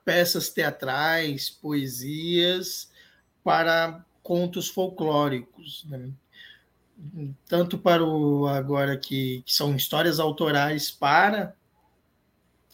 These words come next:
para o Q C Folk, né? Então, são histórias para,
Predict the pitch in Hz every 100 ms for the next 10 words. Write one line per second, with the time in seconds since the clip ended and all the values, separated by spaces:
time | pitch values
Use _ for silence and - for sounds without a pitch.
0 | - - - 143 170 170 156 139 147 -
1 | 151 160 226 - 165 151 180 226 220 135
2 | 135 131 127 139 127 120 - 143 165 151
3 | 127 - _ 139 160 190 82 -